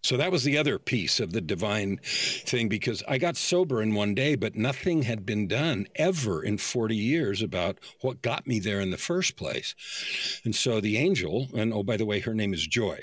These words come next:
I mean, you can't make this stuff up. She was sent to help me with the process of depression recovery, which she has done in the most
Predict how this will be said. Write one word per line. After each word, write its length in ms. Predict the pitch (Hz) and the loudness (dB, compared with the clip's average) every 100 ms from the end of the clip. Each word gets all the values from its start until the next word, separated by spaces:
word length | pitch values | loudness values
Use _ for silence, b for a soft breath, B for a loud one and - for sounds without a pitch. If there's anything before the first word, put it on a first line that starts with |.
| - | -6
I 20 | 113 | -4
mean, 180 | 101 - | -2 -4
you 100 | 90 | -2
can't 220 | 151 135 | -2 -2
make 180 | 135 - | -4 -2
this 100 | - | -2
stuff 320 | - - - | 0 -2 -2
up. 160 | 120 - _ _ B B B B B B B _ _ _ _ _ _ _ _ _ _ _ 127 - _ _ - | -4 -4 _ _ B B B B B B B _ _ _ _ _ _ _ _ _ _ _ -20 -20 _ _ -4
She 280 | - - 160 | 0 2 2
was 180 | 165 - | 2 0
sent 300 | - 113 110 | 0 -2 -2
to 80 | 95 | -2
help 240 | 117 117 | -2 0
me 160 | 98 104 | -2 0
with 240 | 95 - | -2 -4
the 80 | - | -6
process 600 | 101 90 - 101 80 - | -2 -2 0 0 0 -2
of 120 | 82 | -2
depression 540 | 90 - 117 - 104 87 | -6 -4 -2 -2 -2 -4
recovery, 540 | 80 76 65 85 113 | -6 -6 -4 -2 -2
which 220 | 92 - | -2 -2
she 400 | - - - 90 | -2 0 0 -2
has 220 | 87 90 - | -2 -2 -2
done 400 | 92 92 90 90 B B B B B - | 0 0 0 -4 B B B B B -2
in 120 | 110 | 0
the 60 | 104 | 0
most 320 | 107 - | 0 0